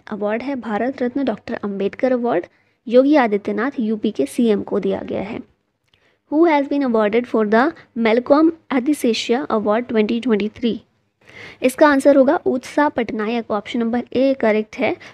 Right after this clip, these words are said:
उत्सा पटनायक जो है इंडियन इकोनॉमिस्ट हैं। मैलकॉम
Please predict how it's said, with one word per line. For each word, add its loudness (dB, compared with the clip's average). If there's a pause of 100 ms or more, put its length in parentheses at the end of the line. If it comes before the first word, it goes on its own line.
(120)
उत्सा 0
पटनायक 0
जो 0
है 2
इंडियन 2
इकोनॉमिस्ट -2
हैं। 0 (140)
मैलकॉम -4